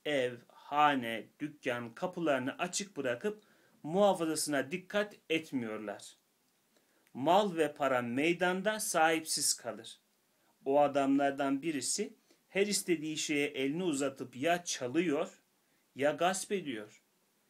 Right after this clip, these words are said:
Hevesine tebayet edip her nevi zulmü, sefahati irtikab ediyor. Ahali de ona çok ilişmiyorlar. Diğer arkadaşı ona dedi ki, "Ne yapıyorsun?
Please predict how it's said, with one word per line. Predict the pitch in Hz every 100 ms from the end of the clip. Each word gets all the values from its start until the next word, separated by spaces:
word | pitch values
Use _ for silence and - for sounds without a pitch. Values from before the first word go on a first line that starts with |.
| _ _ _
Hevesine | 196 214 214 214 156 127
tebayet | 156 151 160 160 165 180 175
edip | 123 180 196 _ _ _
her | - 180 202 170
nevi | 139 131 120 117
zulmü, | 113 170 165 135 117 107
sefahati | - 170 139 123 120 - 165 165 - _
irtikab | 143 139 143 - 143 131
ediyor. | 110 104 107 104 - _ _ _ _ _ _ _ _ _ _ - - - _ _ _ _ _ _ _ _ _ - _ -
Ahali | 151 156 175 208 202
de |
ona | 180 156 180 196
çok | 202 196 208
ilişmiyorlar. | 214 208 196 151 123 117 110 - - _ _ _ _ _ -
Diğer | 127 165 180
arkadaşı | 165 151 143 135 135 165
ona | 131 123 175 180
dedi | 143 127 139
ki, | - 107 - _ _ _ _ _ _ _ _ -
"Ne | 117
yapıyorsun? | 190 196 170 131 113 - 95